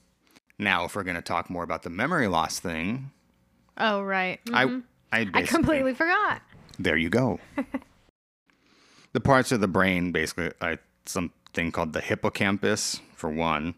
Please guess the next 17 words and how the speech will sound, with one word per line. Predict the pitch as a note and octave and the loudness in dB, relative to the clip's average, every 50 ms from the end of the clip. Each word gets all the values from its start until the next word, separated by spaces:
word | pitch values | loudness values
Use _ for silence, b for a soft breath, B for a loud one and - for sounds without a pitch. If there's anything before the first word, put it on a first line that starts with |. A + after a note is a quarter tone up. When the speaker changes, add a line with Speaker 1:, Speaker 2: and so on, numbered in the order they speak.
| b b b b b b b b b | b b b b b b b b b
Speaker 1:
It's | - - - | -10 -6 -6
a | F2+ | -4
s-, | E2 - - - - _ _ | -4 -4 -8 -8 -12 _ _
there's | - - G2+ G2 F#2 G2 | -8 -4 -4 -2 -2 -2
a | F2+ | -2
significant | - - F#2 F#2+ G#2+ G#2 - G#2 - - D#2+ D2+ | -2 -2 0 0 -2 -2 -2 -4 -4 -4 -4 0
problem. | - G2 F#2+ F#2 F2 F#2+ F#2+ G2 G2 G2 - _ | 0 0 2 2 0 0 -2 -2 -4 -6 -10 _
The | - E2 D#2+ | -8 -8 -4
hippocampus | F#2 F2+ D#2+ F2+ F2 - - F2 E2+ E2 - F#2+ E2+ - | -4 -4 -4 -4 -6 -6 -4 -4 -4 -2 -2 -4 -4 -4
is | - - E2 D#2+ | -6 -8 -8 -8
responsible | E2+ D#2+ - - G2 G#2 A#2 A#2+ - - E2+ F#2 F2 | -8 -10 -6 -2 0 0 0 0 -2 -4 -6 -8 -8
for | - F#2 F2 E2 | -4 -6 -4 -2
regulating | E2+ F2+ F#2 E2+ F2+ F2+ F2 E2+ E2+ E2+ E2 | -2 -2 -2 -2 -2 -2 -2 -2 -2 -2 -4
emotion, | E2 E2 F2 F2+ F#2 - - G2+ G2 G2 G2+ | -4 -4 -4 -4 -4 -4 -4 -2 -2 -2 -4
storing | - - - G#2 G2+ G#2 G#2 G2+ F#2 F2+ | -6 -6 -4 -2 0 0 0 0 -2 -2
long-term | F2 F2+ F2+ - - G2 F#2 F2 | -2 -2 -2 -4 -4 -4 -4 -2
memory, | F2 F2+ F2+ F2+ F2+ F2+ F2+ F2+ | -2 -2 -2 -2 -2 -2 -4 -6